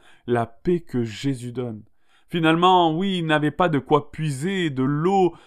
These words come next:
qui lui aurait, euh, peut-être désaltéré un instant et que quelque temps après, elle aurait eu encore soif. Mais il va lui donner une eau, euh, qui est bonne,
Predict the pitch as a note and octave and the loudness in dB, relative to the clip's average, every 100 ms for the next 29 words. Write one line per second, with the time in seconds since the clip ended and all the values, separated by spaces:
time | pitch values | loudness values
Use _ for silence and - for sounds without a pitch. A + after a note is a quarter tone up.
0 | _ - D3+ D3 D#3 D3+ D3+ D#3+ D#3 - | _ -6 -4 0 2 2 2 2 0 -4
1 | - C3+ C3+ C#3+ F3 D3+ C3 D3+ D3+ C#3+ | 0 2 2 0 -2 -2 0 2 2 2
2 | - D3+ F#3 F#3+ D#3+ D#3 D3+ - - G3+ | 2 0 0 0 2 2 0 -2 0 2
3 | F#3+ D3 - E3 - - G3+ G3 F3+ D#3+ | 2 0 0 -2 -4 -4 -2 -2 -2 -2
4 | E3+ D3 - - G3+ F#3 - - C#3 D3+ | 0 0 -2 -4 -4 -4 -10 -4 2 4
5 | D3 E3+ F3 F3+ E3+ F3 G3+ - - A3+ | 4 2 2 2 0 0 -2 -4 -2 0
6 | G3+ D3+ - - - - G3+ G3 F3+ E3+ | 0 -4 -16 -20 -10 0 0 2 2 2
7 | E3+ F3 E3 F3+ F3+ F#3 E3+ E3+ G3 G3 | 0 -2 0 0 0 0 0 0 0 -2
8 | - - C#3 - D#3+ E3 C3+ F3 F3+ D3 | -4 -4 -4 -2 2 2 4 4 6 4